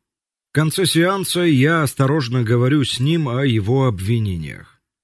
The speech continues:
Он ненадолго замолкает и слушает меня, прежде чем вернуться на старый фарватер. Тем не менее, краткая пауза в монологе Ноендорфа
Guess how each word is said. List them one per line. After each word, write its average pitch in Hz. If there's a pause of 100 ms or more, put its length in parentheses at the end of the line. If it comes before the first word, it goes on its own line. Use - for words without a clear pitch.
(220)
Он 214
ненадолго 185
замолкает 139
и 139
слушает 123
меня, 80
прежде 131
чем 139
вернуться 113
на 107
старый 101
фарватер. 85 (520)
Тем 202
не 196
менее, 185
краткая 135
пауза 143
в 98
монологе 135
Ноендорфа 113